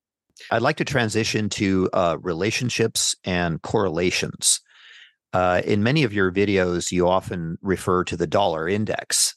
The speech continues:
and its relationship to gold. You said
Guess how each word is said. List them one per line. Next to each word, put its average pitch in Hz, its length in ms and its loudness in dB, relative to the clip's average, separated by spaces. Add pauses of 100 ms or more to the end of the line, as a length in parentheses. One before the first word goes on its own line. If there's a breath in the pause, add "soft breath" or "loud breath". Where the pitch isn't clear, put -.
and 95 140 2
its - 220 -2
relationship 87 580 0
to - 80 -4
gold. 85 480 0 (400 loud breath)
You 90 280 0
said 92 460 2